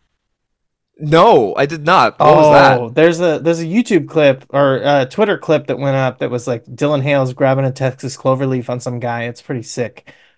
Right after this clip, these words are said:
Speaker 2: Um, I'll send it to you. You can, you can
Speaker 1: <laughs> Okay, cool.
Speaker 2: Yeah, like I said, be-, not being friends with wrestlers. Um, follow this up when we talk about not being friends with wrestlers. We've got Nicole Matthews taking on you. Um,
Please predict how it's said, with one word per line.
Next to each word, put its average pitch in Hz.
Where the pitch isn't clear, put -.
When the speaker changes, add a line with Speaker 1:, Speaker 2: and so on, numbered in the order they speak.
Speaker 2:
Um, 117
I'll 240
send 139
it 143
to -
you. 113
You -
can, 120
you 240
can -
Speaker 1:
<laughs> -
Okay, 151
cool. 135
Speaker 2:
Yeah, 151
like 143
I 147
said, 143
be-, 160
not 160
being 165
friends 147
with 139
wrestlers. 135
Um, 135
follow 208
this 196
up 190
when 170
we 170
talk 185
about 165
not 160
being 160
friends 147
with 135
wrestlers. 135
We've 123
got 131
Nicole 196
Matthews 147
taking 151
on 135
you. 131
Um, 131